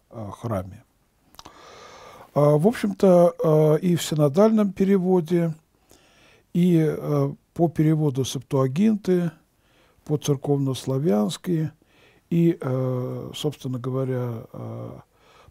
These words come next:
по-еврейски псалом имеет одно надписание, псалом Асафа. Это очень редко, когда в каждом случае при каждом переводе одно и то же надписание.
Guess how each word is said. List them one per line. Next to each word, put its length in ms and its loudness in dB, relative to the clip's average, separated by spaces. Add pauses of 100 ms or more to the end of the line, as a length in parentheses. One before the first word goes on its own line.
по-еврейски 1040 0
псалом 480 -2
имеет 340 -4
одно 320 -2
надписание, 920 -4 (480)
псалом 560 -2
Асафа. 760 -4 (180)
Это 200 -10
очень 240 -10
редко, 420 -4
когда 500 -16
в 60 -20
каждом 380 -12
случае 520 -12 (800)
при 140 -2
каждом 400 -2
переводе 560 -2
одно 220 -4
и 20 -4
то 160 -6
же 160 -8
надписание. 760 -12